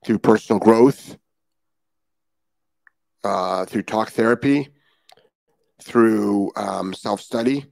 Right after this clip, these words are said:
through all the reading and podcasts and everything I listen to, to actually practicing what I preach,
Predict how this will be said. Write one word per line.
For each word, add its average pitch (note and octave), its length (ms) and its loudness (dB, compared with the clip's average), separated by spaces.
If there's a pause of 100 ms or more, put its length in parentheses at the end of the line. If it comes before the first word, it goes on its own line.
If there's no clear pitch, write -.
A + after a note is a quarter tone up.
(760)
through A2+ 220 2
all G2+ 80 -2
the G2+ 100 -2
reading A#2+ 400 2
and G2+ 140 -2
podcasts A2+ 600 -6
and G2+ 240 -6 (200)
everything A2 240 -2
I G#2 60 -2
listen A2+ 320 -4
to, D#3 340 0 (420)
to A2+ 80 -2
actually G#2+ 200 -6
practicing A2+ 560 -6
what A2 140 2
I G#2 80 -4
preach, - 600 -2